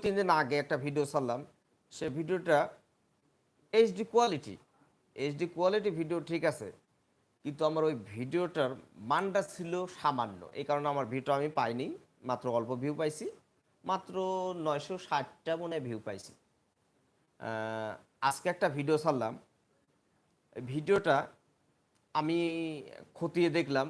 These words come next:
এই ভিডিওটা আমার ভুলটা কোনে। আলহামদুলিল্লাহ,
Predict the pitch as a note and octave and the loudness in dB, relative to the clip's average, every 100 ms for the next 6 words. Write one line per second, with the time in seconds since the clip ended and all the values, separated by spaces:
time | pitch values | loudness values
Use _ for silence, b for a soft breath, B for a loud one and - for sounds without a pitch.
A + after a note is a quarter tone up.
0 | - B2 C3 D3+ D3+ D3 C3+ A#2 C3+ C#3 | -2 -6 -4 0 2 2 0 -2 0 0
1 | C3+ B2+ G2 - _ _ _ _ _ _ | 0 -4 -6 -14 _ _ _ _ _ _
2 | _ _ _ _ _ _ _ _ _ _ | _ _ _ _ _ _ _ _ _ _
3 | _ _ - D3+ D#3+ G3 F#3 E3 D3 C3+ | _ _ -2 0 0 -2 0 0 0 0
4 | B2+ B2 | 2 2